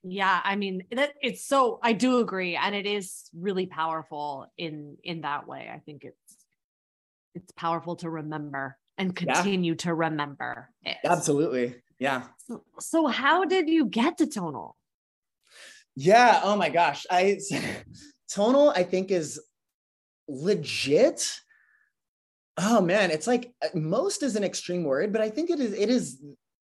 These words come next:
Speaker 2: one of the most, if not the most serendipitous thing that's happened in my life so far, because I wasn't looking, I wasn't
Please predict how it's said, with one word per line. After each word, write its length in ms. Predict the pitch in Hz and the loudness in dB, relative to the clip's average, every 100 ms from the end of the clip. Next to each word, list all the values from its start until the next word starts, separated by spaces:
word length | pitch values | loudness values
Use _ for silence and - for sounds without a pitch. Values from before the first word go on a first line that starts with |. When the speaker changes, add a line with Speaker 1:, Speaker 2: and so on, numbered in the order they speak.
| _ | _
Speaker 2:
one 320 | - 131 208 339 | -10 -2 0 2
of 140 | 302 | 4
the 100 | 294 | 4
most, 300 | 277 277 262 | 6 4 4
if 120 | 202 | 0
not 320 | 160 170 165 | 0 0 -2
the 120 | 127 147 | -2 2
most 360 | 139 139 - | 2 0 0
serendipitous 640 | 151 151 131 127 139 127 | 0 0 0 -2 -4 -6
thing 240 | - 123 123 | -6 -2 0
that's 200 | 120 - | 0 -2
happened 300 | 123 123 135 | -2 -2 0
in 100 | 127 | 0
my 140 | 120 113 | 2 2
life 300 | 110 110 - | 2 -2 -4
so 300 | - 127 104 | -4 -2 -2
far, 300 | 98 78 - - - - - | -4 -6 -10 -20 -20 -20 -6
because 300 | 160 196 180 | -4 0 4
I 60 | |
wasn't 440 | 180 180 240 302 - | 4 4 2 0 -4
looking, 380 | 135 175 190 151 | -4 -4 -4 -2
I 80 | 156 | 0
wasn't 340 | 170 202 254 | 2 2 0